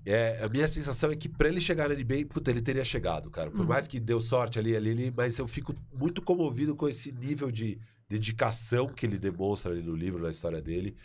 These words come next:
Speaker 1: E o talento, óbvio, que ele tinha. Então, eu acho que é meio inevitável, quando você tem essas duas coisas,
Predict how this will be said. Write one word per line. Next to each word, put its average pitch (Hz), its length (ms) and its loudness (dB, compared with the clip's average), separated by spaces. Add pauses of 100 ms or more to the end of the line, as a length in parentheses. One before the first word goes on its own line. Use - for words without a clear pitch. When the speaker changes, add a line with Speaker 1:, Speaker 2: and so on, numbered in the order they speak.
(280)
Speaker 1:
E 92 220 -6
o 98 120 -4
talento, 117 500 2
óbvio, 92 240 2
que - 100 -6
ele 101 120 -2
tinha. 80 360 -4
Então, 92 220 0
eu 98 60 2
acho 104 180 0
que 120 80 -2
é - 20 2
meio 123 200 0
inevitável, 117 720 2
quando 104 180 -2
você 107 160 0
tem 131 220 2
essas 120 240 0
duas 98 240 2
coisas, 117 480 0